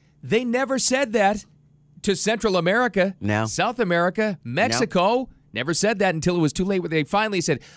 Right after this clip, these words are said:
Speaker 1: "Okay, don't come here." But they campaigned on it.
Speaker 2: I know.
Speaker 1: "We're open again. Bring all your unfortunate, you bring here."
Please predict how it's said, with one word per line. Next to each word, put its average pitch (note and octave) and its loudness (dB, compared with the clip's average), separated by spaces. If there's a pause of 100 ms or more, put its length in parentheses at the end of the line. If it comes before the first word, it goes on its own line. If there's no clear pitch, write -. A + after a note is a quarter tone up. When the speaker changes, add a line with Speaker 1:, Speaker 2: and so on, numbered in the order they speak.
Speaker 1:
"Okay, B2+ -4
don't A2+ -6
come G2+ -6
here." E2 -12 (180)
But B3 -2
they C#4 -8
campaigned C#4 -4
on G3 0
it. - -14 (280)
Speaker 2:
I - -18
know. C#3+ -4
Speaker 1:
"We're F#3 0
open G3+ 0
again. F3+ -2 (320)
Bring E3 0
all D3+ -4
your D3 -4
unfortunate, C#3+ -4
you A#2 -10
bring D3 -2
here." C3+ -2